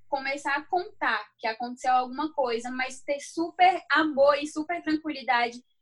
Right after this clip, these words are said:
tipo, "Ai, minha mãe não sabe, meu pai não sabe", e se abrir com você e não for eles os abusadores, você termina tudo,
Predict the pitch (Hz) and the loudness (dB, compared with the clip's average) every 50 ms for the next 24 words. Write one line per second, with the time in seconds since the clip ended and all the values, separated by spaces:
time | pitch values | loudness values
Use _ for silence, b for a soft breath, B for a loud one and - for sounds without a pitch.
0 | _ - - - 285 285 285 277 277 277 269 269 269 262 262 269 285 294 302 320 | _ -16 -6 2 4 4 4 4 0 -4 -6 -6 -6 -6 -8 -8 -6 -4 -4 -4
1 | 359 359 - - 277 247 247 254 262 233 233 233 240 233 240 240 - 262 254 254 | -6 -8 -8 -4 -2 0 0 0 -2 -2 -6 -8 -8 -8 -8 -8 -8 -10 -8 -8
2 | 254 262 269 294 294 - - 247 240 240 240 233 233 233 226 220 233 247 262 - | -8 -10 -10 -12 -16 -6 -2 0 2 2 2 0 -4 -12 -16 -14 -12 -14 -14 -14
3 | - - - - - 302 269 269 262 220 262 294 302 302 - 226 311 - 247 254 | -14 -16 -16 -10 -2 0 0 0 0 -2 -4 -6 -6 -4 -2 -4 -4 -2 -6 -8
4 | 269 - 269 247 254 254 247 254 320 320 - - 277 247 240 247 269 294 302 262 | -6 -4 -4 -4 -4 -4 -4 -2 -2 -2 0 0 0 0 2 2 2 2 2 0
5 | 254 - - - 226 220 220 220 214 220 220 214 202 190 214 233 262 254 254 247 | -8 -14 -14 -14 -6 -4 -4 -4 -4 -6 -8 -8 -6 -4 -2 -2 -2 -2 -4 -8
6 | - _ _ _ _ _ _ _ _ - 233 233 - 247 233 - 262 247 240 247 | -16 _ _ _ _ _ _ _ _ -14 -12 -6 -4 -4 -4 -2 -4 -4 -4 -4
7 | 254 269 285 330 349 349 - 320 311 311 302 302 320 320 | -4 0 2 2 2 2 0 -2 -2 -2 0 -4 -6 -6